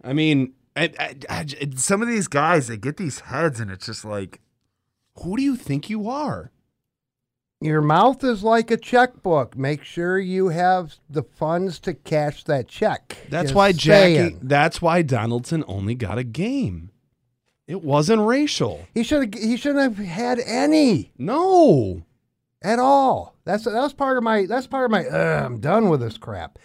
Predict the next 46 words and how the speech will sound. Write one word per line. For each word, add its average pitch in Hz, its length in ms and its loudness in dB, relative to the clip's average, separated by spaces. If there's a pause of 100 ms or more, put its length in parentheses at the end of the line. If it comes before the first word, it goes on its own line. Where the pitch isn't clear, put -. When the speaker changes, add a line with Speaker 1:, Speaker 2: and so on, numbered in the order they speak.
(520)
Speaker 2:
O-, 190 280 -6 (100)
overreactions 208 1400 2
are 147 160 -6
killing 131 500 -6
me - 140 -14
right - 60 -16
now. 143 60 -10
Speaker 1:
Yes. 247 1040 2 (300)
And 196 120 -2
it's 226 200 2
like 226 360 2
the, 170 220 -2
everybody 208 440 0
that 190 140 0
was 160 140 -6
claiming 190 440 -8
that 170 160 -2
it 139 80 -6
was 127 180 -6
racist, 165 560 -4
it 131 40 2
was 131 200 -6
like, 156 300 -2
"Wait 254 400 -2
a 311 80 0
second." 117 720 -6
Speaker 2:
How 185 140 2
about 294 220 4
you 269 100 4
go 262 100 2
back 254 220 4
and 240 80 0
do 226 120 4
your 226 180 6
research? 226 460 4
Speaker 1:
Yes, 320 340 0
read 294 340 2
the 277 120 4
article. 269 520 4
Don't 190 180 2
just 240 200 -6
share 214 460 4
it. 214 180 6
Speaker 2:
You 220 100 4
know, 214 120 6
that, 226 200 6